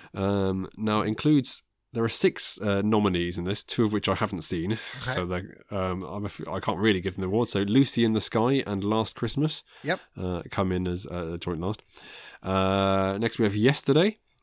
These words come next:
Speaker 2: Mm-hmm.
Speaker 1: um, the film about the Beatles not existing. Uh, next up, Thunder Road, which is, uh, based, named after a Bruce Springsteen song, is on Netflix, uh, as we speak and is not bad.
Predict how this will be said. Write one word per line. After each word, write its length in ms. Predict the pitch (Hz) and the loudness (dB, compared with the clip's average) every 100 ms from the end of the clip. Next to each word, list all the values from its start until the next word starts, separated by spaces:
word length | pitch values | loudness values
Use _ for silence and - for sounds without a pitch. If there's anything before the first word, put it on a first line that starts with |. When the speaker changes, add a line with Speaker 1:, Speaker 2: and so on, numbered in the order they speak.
| - | -14
Speaker 2:
Mm-hmm. 720 | 127 175 - - - - - | -10 -10 -12 -20 -20 -14 -6
Speaker 1:
um, 480 | 95 95 92 95 - | -4 -2 -4 -4 -6
the 200 | 95 90 | -8 -8
film 280 | - - 87 | -6 -4 -2
about 240 | 90 90 | -2 -4
the 60 | 90 | -2
Beatles 260 | 101 107 104 | 0 2 2
not 80 | |
existing. 360 | 107 127 123 151 - - | 2 2 2 0 0 -10
Uh, 200 | 101 107 | 0 2
next 200 | 113 147 | 4 4
up, 120 | 151 123 | 2 0
Thunder 400 | - 165 160 143 | 4 6 8 6
Road, 400 | 139 151 220 - | 6 6 4 0
which 320 | 131 113 123 | -2 0 2
is, 240 | 110 107 - | 0 -2 -6
uh, 400 | 110 107 107 104 - 156 - - - | -2 0 0 -2 -6 -20 -20 -20 -10
based, 240 | - 101 - | -6 -4 -2
named 220 | 107 104 | 2 2
after 160 | 101 | 2
a 40 | 101 | 0
Bruce 200 | 113 120 | 2 2
Springsteen 380 | - 135 - 135 | 2 2 4 2
song, 240 | 160 180 | 2 2
is 180 | 131 110 | 0 0
on 220 | 113 113 | 0 0
Netflix, 500 | 135 143 135 - - - | -2 -4 -8 -6 -10 -8
uh, 500 | 107 113 110 113 123 | -6 -4 -4 -6 -6
as 120 | 113 | -6
we 80 | 113 | -6
speak 340 | - 175 - | -4 -4 -6
and 200 | 120 117 | -6 -4
is 180 | 120 123 | -4 -4
not 140 | 170 202 | -6 -2
bad. 180 | 113 | -4